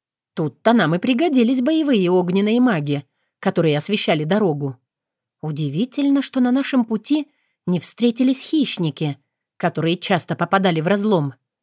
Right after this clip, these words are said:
Два раза видели существо, похожее на белку. Один раз лисицу с двумя хвостами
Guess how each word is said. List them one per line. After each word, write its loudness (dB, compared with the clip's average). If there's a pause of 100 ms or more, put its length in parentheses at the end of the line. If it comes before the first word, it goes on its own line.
(400)
Два 0
раза 0
видели 0
существо, -4
похожее 0
на 2
белку. 0 (460)
Один 0
раз 0
лисицу -2
с -2
двумя 0
хвостами 0